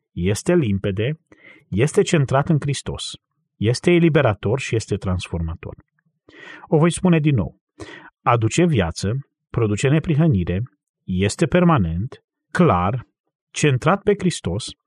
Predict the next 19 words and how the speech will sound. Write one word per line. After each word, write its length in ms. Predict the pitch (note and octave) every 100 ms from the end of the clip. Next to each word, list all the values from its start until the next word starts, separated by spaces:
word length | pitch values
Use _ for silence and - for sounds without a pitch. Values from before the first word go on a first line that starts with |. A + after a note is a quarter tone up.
| _ _
este 440 | - F2 A2+ - F3
eliberator 800 | F3 D#3+ D#3 G#2+ - E2+ - _ -
și 160 | -
este 200 | B2 -
transformator. 840 | G2 G#2+ G2+ - G2 E2+ E2+ - - - _ _ _ _ - - - - -
Acestea 380 | - A3+ -
sunt 280 | G#3+ F3+ D3 -
excelențele 1000 | C3 - - - A2 E3 C#3 - F#2+
copleșitoare 720 | F#2+ A2+ A#2 G2+ G#2 C3+ A#2+ G#2
ale 200 | G2+ F#2+
noului 360 | G2 A#2+ G2+
legământ, 580 | F#2+ F2+ F2 E2+ D#2 - - - - -
care 200 | - B2+
sunt 240 | B2 G#3 G#3
prezentate 640 | F3 A#2 G2+ D3 E3 A#2+
în 100 | G2+
textele 500 | - E3 - A2+ G#2
dinaintea 400 | F#2+ F2 F#2 F2
noastră. 420 | D#2 - -